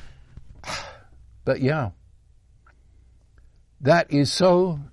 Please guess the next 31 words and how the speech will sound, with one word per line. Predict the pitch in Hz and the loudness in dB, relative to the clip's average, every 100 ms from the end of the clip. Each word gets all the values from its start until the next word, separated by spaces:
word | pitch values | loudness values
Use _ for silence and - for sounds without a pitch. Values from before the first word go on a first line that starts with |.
| - | -10
so | - 160 170 170 151 - - _ - | 0 2 2 0 -4 -12 -20 _ -4
real. | 131 185 160 | 0 4 2
That | 127 175 - | 2 0 2
makes | 175 175 139 | 0 0 -2
the | 180 151 | 0 0
whole | 170 165 | 0 0
thing | - 170 170 | -2 -2 -2
so | 139 - 160 | -2 -2 -2
real. | 143 151 180 175 107 104 - - - - - - - | 0 0 0 -2 -4 -14 -20 -20 -20 -20 -20 -20 -20
She | - 147 | -8 -6
thought | 120 165 180 | 0 4 4
he | 175 | 4
was | 165 160 | 2 0
the | 131 160 | 0 -2
maintenance | 156 175 107 143 139 - | -2 -4 -4 -4 -4 -4
man, | 143 135 131 | -4 -2 -2
and | 131 | -2
she | - 151 | 0 0
thought | - 180 180 | 4 4 4
it | 160 | 2
was | 160 | 0
the | 139 | 2
maintenance | 160 160 190 156 156 147 143 | 2 0 -2 -2 -4 -4 -4
man | 151 160 143 | -2 -2 0
just | 160 117 | -2 -2
being | 165 156 156 | -4 -2 -2
nice | 156 165 170 - | -2 -2 -2 -4
and | 139 131 | -4 -4
asking | 135 143 - 151 147 | -4 -4 -4 -4 -4
the | |
question. | 143 170 170 - - - 110 | -6 -4 -4 -6 -10 -10 -10